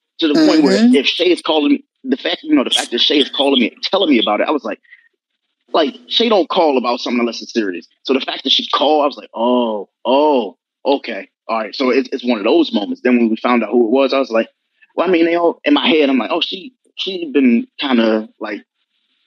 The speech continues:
Speaker 1: weird for me for the past, like, twenty-something years," but whatever.
Speaker 2: <laughs>
Speaker 1: Um, but, uh, again, it's kinda like wrap it in a bow for me and land the plane. Um, I need y'all to honestly, like Q said, get a composition notebook,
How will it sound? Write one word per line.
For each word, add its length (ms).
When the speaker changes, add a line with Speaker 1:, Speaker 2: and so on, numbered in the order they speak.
Speaker 1:
weird 360
for 80
me 180
for 140
the 260
past, 340
like, 220
twenty-something 640
years," 240
but 140
whatever. 280
Speaker 2:
<laughs> 400
Speaker 1:
Um, 360
but, 260
uh, 140
again, 300
it's 140
kinda 320
like 220
wrap 260
it 60
in 60
a 40
bow 180
for 120
me 420
and 120
land 180
the 80
plane. 420
Um, 400
I 80
need 260
y'all 200
to 100
honestly, 360
like 220
Q 140
said, 180
get 100
a 60
composition 520
notebook, 380